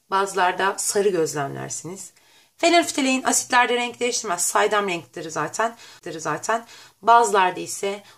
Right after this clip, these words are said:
mor renk verir fenolftalein. Dolayısıyla damlattım.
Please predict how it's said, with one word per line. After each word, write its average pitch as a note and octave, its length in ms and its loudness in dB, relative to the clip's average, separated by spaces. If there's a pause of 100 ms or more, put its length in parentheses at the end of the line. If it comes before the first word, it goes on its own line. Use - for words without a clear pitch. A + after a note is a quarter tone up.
(120)
mor A#3+ 480 0
renk E3+ 400 -8
verir F3 500 -6 (240)
fenolftalein. F3+ 680 -6
Dolayısıyla A#3 380 0
damlattım. G#3 640 2